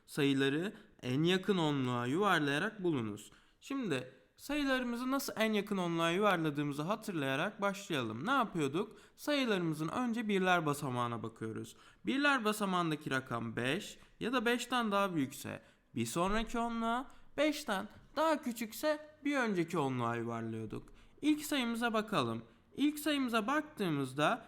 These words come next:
birler basamağında iki rakamı var. İki, beşten daha küçük bir rakam olduğu için dört bin doksan iki sayısını bir önceki onluğa yuvarlayacağız. Yuvarladığımızda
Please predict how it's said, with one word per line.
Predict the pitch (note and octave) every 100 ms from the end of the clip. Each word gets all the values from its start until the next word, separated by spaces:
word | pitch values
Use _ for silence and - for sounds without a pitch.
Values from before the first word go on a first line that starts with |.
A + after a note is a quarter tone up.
| - C4
birler | D#4 D#4 C#4 A3
basamağında | G3 G3 G3 G3 G#3+ A3+
iki | A3 G#3
rakamı | D#3 - A2+ A2
var. | G#2 A2 - - -
İki, | B3 C4+ - A#3 C#4 - - -
beşten | C4+ D4+ - A#3+ G#3+
daha | C4+ G3+
küçük | A3+ A3 G3
bir | G#3
rakam | A#3+ A#3+ A#3
olduğu | G3 E3+ C#3+
için | C#3 - G3 C4 - - -
dört | C#4+ D4+ B3
bin | A#3 G#3+
doksan | A3+ - B3+
iki | A#3 A3+
sayısını | G3+ F3 E3 D#3 G3+ C4 - -
bir | E3+ A#3
önceki | A#3 G#3 D#3+ -
onluğa | C#3+ B2 A#2+ A2+ A2
yuvarlayacağız. | A2 G#2+ G#2+ G#2+ - - - - - - -
Yuvarladığımızda | C#4 D#4+ B3+ G#3 D3+ C3 B2+ B2 A2+ A#2+ C3+ G#3+